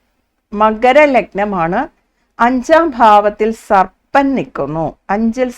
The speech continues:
സർപ്പൻ. ആ, സൂര്യനും ബുധനും ഒൻപതിൽ, പത്തിൽ ചന്ദ്രൻ, ശുക്രൻ, ശനി, മാന്തി, പതിനൊന്നിൽ കേതു,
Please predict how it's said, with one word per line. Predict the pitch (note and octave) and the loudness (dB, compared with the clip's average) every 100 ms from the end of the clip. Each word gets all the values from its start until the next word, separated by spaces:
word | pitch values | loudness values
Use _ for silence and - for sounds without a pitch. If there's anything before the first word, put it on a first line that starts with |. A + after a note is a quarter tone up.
| - | -2
സർപ്പൻ. | D#3 - - D#3+ A#2+ _ _ _ _ _ _ _ _ _ _ _ _ _ _ _ - F#3+ | -2 -2 0 0 0 _ _ _ _ _ _ _ _ _ _ _ _ _ _ _ -8 -4
ആ, | F#3+ F#3 F3+ - - | -2 -2 -4 -8 -8
സൂര്യനും | C4 C#4+ D#4 D#4 E4 C4 | -2 0 0 2 2 2
ബുധനും | G#3 G3+ G#3 G3+ F#3+ | 2 2 0 -4 -4
ഒൻപതിൽ, | G3 G3 G#3 A#3 C#4 _ _ - | -2 2 4 4 -2 _ _ 2
പത്തിൽ | A#3+ A#3+ - D#4+ D#4 _ _ _ | 2 2 -4 -4 -4 _ _ _
ചന്ദ്രൻ, | A3 G3 G#3 A3 C4 - - - | -2 0 -2 -2 -2 -4 -14 -8
ശുക്രൻ, | G#3+ - A3+ B3 A#3+ _ _ _ _ _ _ _ - - | -8 -4 -2 -2 -4 _ _ _ _ _ _ _ -16 -2
ശനി, | G#3+ G3+ A#3 C4+ - F3 | 0 2 0 -4 -8 -6
മാന്തി, | F3 D#3+ E3+ F3+ E3+ B2 _ _ _ - | -4 -4 -4 0 -2 -4 _ _ _ 0
പതിനൊന്നിൽ | A3+ A3+ C#4+ D4+ D#4 C#4 B3+ A3 _ G3+ | 2 2 -4 0 0 0 -2 -6 _ -4
കേതു, | F3+ F#3 G#3+ | -2 -2 -2